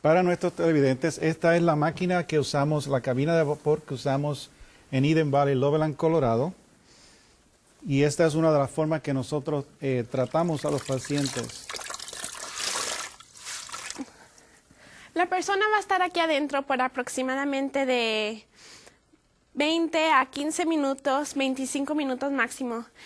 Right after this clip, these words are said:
Speaker 2: Y le vamos a colocar una toalla fría, preferiblemente con hielo, en su cabeza para dejar que la sangre caliente no corra a la cabeza y después le dé un dolor de cabeza o cualquier cosa.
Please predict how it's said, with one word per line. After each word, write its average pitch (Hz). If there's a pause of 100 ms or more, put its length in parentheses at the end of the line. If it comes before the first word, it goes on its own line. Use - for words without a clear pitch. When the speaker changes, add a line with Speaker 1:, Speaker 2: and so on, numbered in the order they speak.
(240)
Speaker 2:
Y 311
le 302
vamos 320
a 415
colocar 294
una 320
toalla 294
fría, 285 (140)
preferiblemente 294
con 277
hielo, 277 (320)
en 285
su 302
cabeza 311
para 302
dejar 320
que 359
la 302
sangre 302 (720)
caliente 294
no 294
corra 349
a 349
la 330
cabeza 269
y 302
después 269
le 269
dé 262
un 254
dolor 254
de 240
cabeza 240
o 226
cualquier 220
cosa. 214